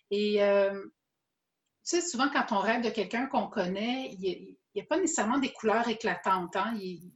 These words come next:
c'est des couleurs ternes. Donc, et c'est pour ça que je vais faire une parenthèse, là, mais quand j'ai vu mon propriétaire arriver dans, dans, dans mon rêve,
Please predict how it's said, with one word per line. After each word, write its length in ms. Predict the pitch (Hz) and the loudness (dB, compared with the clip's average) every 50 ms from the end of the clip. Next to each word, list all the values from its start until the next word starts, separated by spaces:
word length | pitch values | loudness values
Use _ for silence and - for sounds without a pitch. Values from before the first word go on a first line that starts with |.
| _ | _
c'est 180 | _ - - 214 | _ -14 -6 -4
des 140 | 185 208 - | -4 -2 -2
couleurs 380 | - 233 233 220 226 - - | 0 0 2 2 0 0 -2
ternes. 380 | - 226 220 226 220 208 202 196 202 | 0 2 2 2 2 0 -2 -2 0
Donc, 340 | 220 220 247 277 320 320 - - - - _ _ _ - - - - _ _ _ _ _ _ _ _ | 0 2 2 2 0 0 -2 -6 -12 -18 _ _ _ -20 -20 -20 -20 _ _ _ _ _ _ _ _
et 60 | 196 196 | -6 -6
c'est 100 | - - | -6 -6
pour 100 | 202 - | -6 -4
ça 120 | - 254 | -4 -2
que 40 | 247 | 0
je 60 | 233 | 0
vais 60 | 208 - | 2 4
faire 180 | 240 220 226 | 4 4 4
une 100 | 226 214 | 4 2
parenthèse, 680 | - 202 202 202 190 190 190 233 277 320 320 311 302 285 | 4 4 4 4 2 2 2 2 4 6 4 4 4 2
là, 80 | 294 | 0
mais 140 | 269 240 208 | 0 0 0
quand 160 | - 285 302 320 | 0 2 2 2
j'ai 100 | 302 277 | 2 0
vu 140 | 220 247 285 | 0 0 0
mon 140 | 277 240 | 0 0
propriétaire 680 | - 220 202 196 - 220 196 190 - 226 254 269 269 262 | 2 0 -2 0 0 -2 -2 0 0 0 0 0 0 0
arriver 380 | 208 196 214 208 185 208 240 240 | -2 -2 -2 -4 -2 -2 -2 -2
dans, 260 | 254 214 190 190 180 | -2 -2 -2 -4 -4
dans, 280 | 180 185 180 175 175 | -4 -4 -4 -4 -4
dans 180 | 175 180 185 190 | -4 -4 -4 -4
mon 160 | 185 180 180 | -4 -6 -6
rêve, 420 | 180 202 196 220 277 294 277 247 | -4 -2 -2 -2 0 -2 -4 -4